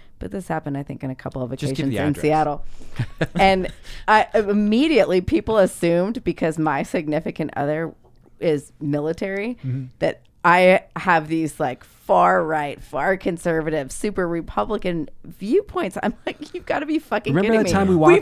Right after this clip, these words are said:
Speaker 4: into a
Speaker 1: never had
Speaker 4: bar?
Speaker 1: a discussion about any of this.
Speaker 4: <laughs> We walked into a neighborhood bar, and there was that guy who legitimately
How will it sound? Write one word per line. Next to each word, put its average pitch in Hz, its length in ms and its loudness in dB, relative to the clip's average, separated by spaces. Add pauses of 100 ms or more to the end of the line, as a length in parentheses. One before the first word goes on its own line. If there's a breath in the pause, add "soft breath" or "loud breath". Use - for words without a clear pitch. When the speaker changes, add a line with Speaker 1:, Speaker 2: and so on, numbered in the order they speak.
Speaker 4:
into - 20 4
a - 20 4
Speaker 1:
never 285 280 8
had 262 240 6
Speaker 4:
bar? 262 40 4
Speaker 1:
a 247 60 2
discussion 226 580 2
about 180 300 2
any 190 180 -2
of 175 100 -4
this. 143 220 -4
Speaker 4:
<laughs> 143 100 4
We 156 60 6
walked 170 320 2
into 131 480 0
a 104 60 -2
neighborhood 113 580 0
bar, 95 400 2 (380 soft breath)
and 104 120 0
there 104 120 2
was 104 240 0
that 95 400 -2
guy 104 340 0
who 90 260 -6
legitimately 104 680 -2